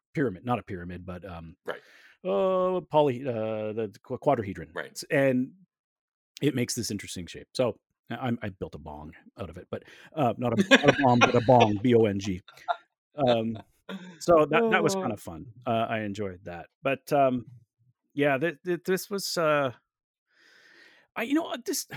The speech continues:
Speaker 1: <sighs> sorry, I'm going on probably too long about this episode, but, uh, can we talk about the captain's log?
Speaker 2: Sure.
Speaker 1: How is it, and this, this happens in so many episodes, how is it that Kirk is entering a captain's log while he's being held prisoner?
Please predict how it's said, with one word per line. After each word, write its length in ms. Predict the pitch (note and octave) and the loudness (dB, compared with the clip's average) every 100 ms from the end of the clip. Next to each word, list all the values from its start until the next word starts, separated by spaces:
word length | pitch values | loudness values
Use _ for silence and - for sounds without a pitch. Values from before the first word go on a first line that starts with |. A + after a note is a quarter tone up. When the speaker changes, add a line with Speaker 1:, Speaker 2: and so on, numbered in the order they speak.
| C3 | -16
Speaker 1:
<sighs> 200 | A2+ - - | -16 -18 -12
sorry, 340 | A2 F#2 G2 | -8 -8 -8
I'm 140 | C#3 E3 | -4 0
going 160 | E3 | 2
on 100 | D3 | 2
probably 220 | A#2 B2 A2+ | 0 -2 -4
too 160 | C3 | -4
long 220 | A2+ A2 G#2 | -2 -2 -2
about 200 | G2+ F#2+ | -4 -4
this 300 | G2+ - - | -8 -8 -8
episode, 440 | B2+ - - G#2 G2 | -10 -10 -6 -6 -4
but, 160 | A2 G#2+ _ _ _ _ - | -6 -6 _ _ _ _ -14
uh, 60 | E3+ | -4
can 100 | A#3+ | 2
we 60 | D#4+ | 2
talk 300 | - C#4 D4+ | 0 -4 -2
about 200 | C4 - | -4 -6
the 60 | |
captain's 480 | - E3 C#3+ D#3+ C3+ | -6 -4 -2 -2 -4
log? 340 | G2+ F2+ F#2 A2+ | -6 -12 -12 0
Speaker 2:
Sure. 440 | A3 C4 A3+ - _ | 2 4 0 -4 _
Speaker 1:
How 420 | - D#4 B4 B4 | -8 -2 4 4
is 140 | E4 G#3 | 6 4
it, 200 | E3 - _ _ _ _ G3 | 2 2 _ _ _ _ -2
and 120 | G#3+ | 0
this, 200 | A3 - | -2 -4
this 180 | - B3+ | -6 -2
happens 340 | C#4 B3 B3 | -2 -2 -6
in 100 | F#3+ | -6
so 240 | D#3+ - F3 | -6 -2 -2
many 240 | E3+ D3 | 0 0
episodes, 640 | A2+ - - B1+ - - - _ _ _ _ | -2 -6 -14 -14 -16 -16 -16 _ _ _ _
how 280 | - C4+ G4+ | -8 -4 -2
is 100 | D#4+ | -2
it 140 | F4+ | -4
that 140 | G3 - | -6 -4
Kirk 280 | F#3 E3+ | -2 -2
is 120 | D#3+ C#3+ | -4 -4
entering 520 | C3+ C3+ D3+ C#3+ C3+ | -4 -4 -2 -2 -2
a 260 | C3 A#2+ A#2 | 0 0 0
captain's 420 | - B2+ - A#2+ G#2+ | -4 -8 -6 -8 -4
log 260 | A2 G#2+ | -4 -4
while 120 | G2+ | -8
he's 160 | G2+ G2 | -10 -12
being 280 | - A2 G#2+ | -8 -8 -6
held 260 | F#2+ F#2+ - _ | -8 -10 -12 _
prisoner? 440 | D3 C3+ - - | -8 -8 -10 -20